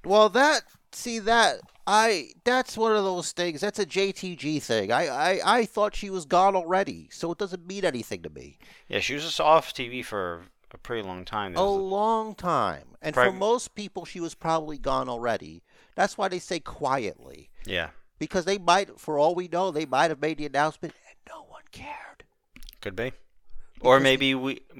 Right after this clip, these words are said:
Speaker 2: I announced it here and we just forgot about it.
Speaker 1: I don't know.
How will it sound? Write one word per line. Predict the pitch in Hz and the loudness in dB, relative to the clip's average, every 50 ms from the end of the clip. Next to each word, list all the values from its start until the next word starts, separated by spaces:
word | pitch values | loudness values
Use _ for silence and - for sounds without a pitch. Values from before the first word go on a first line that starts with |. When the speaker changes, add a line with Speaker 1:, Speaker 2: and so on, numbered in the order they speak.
| 107 - | -8 -2
Speaker 2:
I | - 95 110 113 | 2 4 4 4
announced | 117 120 117 113 113 117 117 113 - - | 4 2 2 0 0 0 -2 -2 -4 -8
it | 110 | -8
here | 104 107 110 113 117 120 113 | -8 -6 -6 -4 -2 0 0
and | - 101 107 107 107 107 107 104 | 0 0 -2 -2 -4 -6 -8 -8
we | 104 104 104 104 | -8 -10 -10 -8
just | 101 110 101 - | -8 -8 -8 -8
forgot | - 92 87 92 98 110 | -10 -6 -4 -4 -4 -4
about | 101 87 76 71 73 | -6 -8 -8 -8 -10
it. | - _ _ _ _ _ _ _ _ _ _ _ _ _ _ _ _ _ _ _ _ _ _ _ _ _ _ _ _ _ _ - - - - - _ _ _ _ _ _ - | -12 _ _ _ _ _ _ _ _ _ _ _ _ _ _ _ _ _ _ _ _ _ _ _ _ _ _ _ _ _ _ -20 -20 -20 -20 -20 _ _ _ _ _ _ 2
Speaker 1:
I | 113 123 | 4 6
don't | 127 143 143 135 | 6 6 6 6
know. | 143 139 117 87 | 6 4 4 2